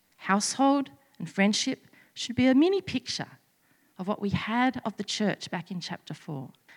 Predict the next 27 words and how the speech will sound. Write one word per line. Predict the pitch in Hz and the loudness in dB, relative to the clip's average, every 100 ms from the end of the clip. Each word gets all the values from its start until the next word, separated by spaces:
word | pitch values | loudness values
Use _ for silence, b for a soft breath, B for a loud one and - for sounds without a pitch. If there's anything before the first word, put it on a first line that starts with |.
| B | B
A | 202 | -4
unity | 202 240 302 302 - 160 139 208 - b b b - | 2 4 6 4 2 -4 -4 -6 -10 b b b -2
that | 208 | -2
appreciates | 202 247 254 - 247 196 - | 0 2 2 2 2 2 0
the | 208 | 0
other | 185 214 | 2 0
person, | - 165 143 - 196 277 _ _ b b b b - | -4 -10 -10 -6 -4 -4 _ _ b b b b -10
the | |
differences | 165 208 - 254 220 254 | -4 -4 0 0 0 0
and | 254 254 | 2 2
the | |
gifts | 220 - 160 - - | 0 -2 -2 -4 -6
that | 170 165 | -6 -2
they | 160 | -4
bring | 151 156 156 147 | -2 -2 -4 -6
to | - | -8
the | 156 | -6
relationship, | 151 151 151 - 160 - - - _ _ _ b b b | -4 -2 -4 -6 -8 -8 -12 -16 _ _ _ b b b
and | 180 | -4
a | 160 | -2
shared | - - 180 180 | -2 0 2 0
desire | 170 160 156 156 | -4 -4 -2 -4
to | - | -6
see | - - 180 | -8 -8 -8
each | 170 - | -10 -10
other | 165 165 | -8 -8
flourish | - - 185 214 160 - - - | -10 -2 2 4 2 -2 -4 -6